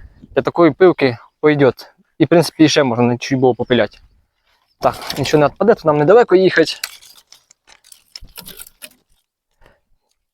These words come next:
І якось так. Хто собі планує купляти акумуляторну пилку,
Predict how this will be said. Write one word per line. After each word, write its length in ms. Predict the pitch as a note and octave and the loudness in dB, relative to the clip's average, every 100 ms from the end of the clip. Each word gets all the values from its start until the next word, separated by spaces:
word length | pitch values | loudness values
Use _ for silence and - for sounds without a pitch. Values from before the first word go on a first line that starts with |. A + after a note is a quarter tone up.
| _ | _
І 120 | C#3+ C#3+ | 0 4
якось 380 | C#3+ C#3+ - | 4 2 -2
так. 200 | - A#2 | 0 0
Хто 200 | - - | 0 -2
собі 160 | G#3+ G3+ | 2 2
планує 320 | G3 G3+ F#3 | 4 4 2
купляти 400 | - D#3+ F3+ E3+ | 0 0 0 0
акумуляторну 460 | D#3+ E3+ D#3+ E3 D#3+ | 0 0 0 0 2
пилку, 440 | A#3+ G#3 E3 D3 | 2 2 0 -6